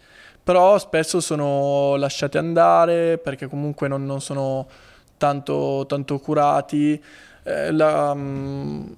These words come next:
e non, non penso di, cioè la, la colpa un po' di tutti, perché nel senso va bene che dovrebbe essere il, o-, ogni comune che deve tenere curato il, il campo de-, del, del proprio paese, però anche chi ci si allena,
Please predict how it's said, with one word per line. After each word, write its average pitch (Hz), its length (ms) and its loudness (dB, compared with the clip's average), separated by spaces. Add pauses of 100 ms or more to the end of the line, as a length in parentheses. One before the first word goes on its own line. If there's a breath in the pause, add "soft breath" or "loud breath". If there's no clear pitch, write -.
(280)
e 175 120 0
non, 185 260 2
non 190 180 2
penso 190 260 2
di, 165 340 -6
cioè 147 240 4
la, 151 160 2
la 160 100 4
colpa 175 260 -4
un 160 120 -2
po' 147 120 0
di 143 120 -2
tutti, 143 340 -4
perché 139 220 -4
nel 143 100 -4
senso 139 540 -6 (320 soft breath)
va 147 120 -2
bene 170 280 0
che 151 340 2
dovrebbe 143 360 0
essere 139 560 0
il, 139 220 -4 (300 soft breath)
o-, - 260 -4
ogni 151 220 0
comune 147 540 0
che 147 100 -4
deve 139 160 -2
tenere 135 1120 -4 (180)
curato 139 520 0
il, 135 260 -4
il 135 160 -12
campo 135 680 -4
de-, 135 220 -6
del, 131 600 -4
del 131 140 -8
proprio 151 280 -8
paese, 143 320 -4
però 151 340 2 (1160 loud breath)
anche 160 280 -2
chi 156 140 -6
ci - 180 -6
si - 100 -2
allena, 156 580 0